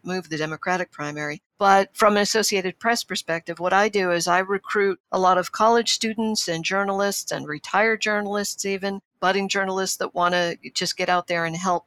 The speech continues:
provide that information. And they're not reporting. All they're doing is going out and getting the results at the various towns and cities and wards in different cities. But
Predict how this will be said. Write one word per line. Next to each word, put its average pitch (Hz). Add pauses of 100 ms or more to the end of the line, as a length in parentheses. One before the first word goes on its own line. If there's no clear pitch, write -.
provide 180
that 165
information. 170
And 185
they're 190
not 196
reporting. 302
All 190
they're 214
doing 214
is 170
going 185
out 185
and 160
getting 175
the 156
results 160
at 156
the 156
various 160
towns 170
and 156
cities 165
and 185
wards 180
in 165
different 165
cities. 160
But 160